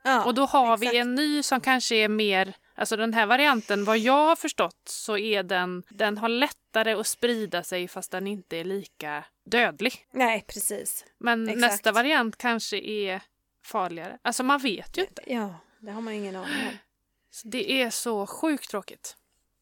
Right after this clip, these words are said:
Speaker 1: Ja, ja, det är ju det.
Speaker 2: Men något som
Speaker 1: Eh.
Speaker 2: det inte tar bort,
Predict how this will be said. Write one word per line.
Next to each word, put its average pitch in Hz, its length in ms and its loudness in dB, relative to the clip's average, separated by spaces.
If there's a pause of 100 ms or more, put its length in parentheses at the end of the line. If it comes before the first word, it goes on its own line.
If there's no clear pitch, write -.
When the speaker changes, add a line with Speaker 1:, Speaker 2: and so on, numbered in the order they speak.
(160)
Speaker 1:
Ja, 240 360 2 (300)
ja, 220 140 -8
det 220 100 -8
är 214 100 -4
ju 208 100 -4
det. 190 200 -4 (240)
Speaker 2:
Men 262 260 2
något 330 260 2
som 285 280 4
Speaker 1:
Eh. 254 60 -2
Speaker 2:
det 277 360 6
inte 285 480 0
tar 226 160 -6
bort, - 600 -4